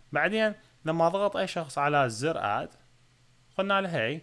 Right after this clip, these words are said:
نحن هذه الأز-، الأمور بعد ما نحتاج نعرضها على اليو آي، كلها راح تمر في الداتابيس." نقول: "هاي، خزن لي بالداتابيس هذه الأمور الثلاثة واعمل لي كلير." That is، هذا كل المطلوب.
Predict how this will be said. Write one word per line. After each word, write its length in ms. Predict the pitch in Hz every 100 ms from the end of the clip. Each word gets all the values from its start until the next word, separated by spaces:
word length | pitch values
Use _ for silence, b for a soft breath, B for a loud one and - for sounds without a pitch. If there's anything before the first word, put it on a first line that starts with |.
| - b b
نحن 220 | 151 - 151
هذه 260 | 151 143
الأز-، 220 | 131 120
الأمور 300 | - 147 131
بعد 240 | 117 110 117
ما 100 | 131
نحتاج 320 | 107 107 98
نعرضها 300 | 98 101 98
على 200 | 95 98
اليو 180 | 95 98
آي، 260 | 101 135 151 B B B _
كلها 200 | - 139
راح 140 | 117 -
تمر 320 | - 101 95
في 100 | -
الداتابيس." 760 | 98 90 - 98 123 170 - _ b b b 151
نقول: 200 | 143 156
"هاي، 180 | 110 -
خزن 280 | - 131 143
لي 80 | 104
بالداتابيس 760 | 95 95 127 156 175 185 - -
هذه 180 | 113 104
الأمور 260 | 101 107
الثلاثة 560 | 107 - 139 165 170 190 - -
واعمل 280 | 113 98 98
لي 100 | 92
كلير." 320 | - - - - _ - - -
That 320 | 311 - -
is، 200 | - -
هذا 140 | 175 160
كل 160 | 165
المطلوب. 480 | 147 113 101 92 -